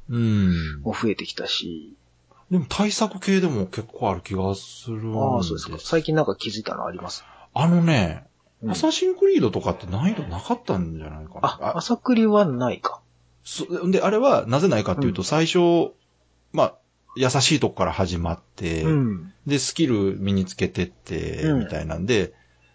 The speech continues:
Speaker 1: あのスキルによってだいぶね、
Speaker 2: そうそうそうそう。
Speaker 1: 難易度が変わるというか。
Speaker 2: あれはまあ、キャラを強化できる。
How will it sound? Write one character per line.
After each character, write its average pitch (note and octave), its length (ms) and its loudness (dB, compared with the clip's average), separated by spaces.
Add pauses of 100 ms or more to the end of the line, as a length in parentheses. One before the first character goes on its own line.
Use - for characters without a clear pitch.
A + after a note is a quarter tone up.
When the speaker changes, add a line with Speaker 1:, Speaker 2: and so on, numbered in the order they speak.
(220)
Speaker 1:
あ D3 100 -2
の E3 120 0
ス - 120 -4
キ B3+ 120 2
ル G3 80 4
に A#2 60 2
よ F#2+ 60 0
っ - 20 0
て F#2 100 0
だ A2+ 160 2
い C3 60 4
ぶ B2+ 160 -2
ね、 E3 260 -2 (580)
Speaker 2:
そ - 140 -2
う - 20 4
そ - 140 -2
う A2+ 40 0
そ - 120 -10
う - 40 -12
そ C3 120 -6
う。 - 20 2
Speaker 1:
難 C#3 120 2
易 C#3+ 80 2
度 F2 140 2
が - 80 -14
変 B2 100 4
わ A#2+ 120 6
る G#2+ 140 -4
と F#2+ 100 -8
い D2+ 80 -12
う D2+ 40 -16
か。 D#2 340 -16 (480)
Speaker 2:
あ D#3+ 140 -6
れ G3 80 0
は G3+ 160 4
ま F3 240 2
あ、 G#2+ 60 -4 (680)
キ E3+ 100 0
ャ E3+ 40 2
ラ F#3+ 180 4
を F#3 180 2 (140)
強 B3 180 4
化 - 140 -6
で F#2 140 -12
き - 120 -14
る。 - 80 -20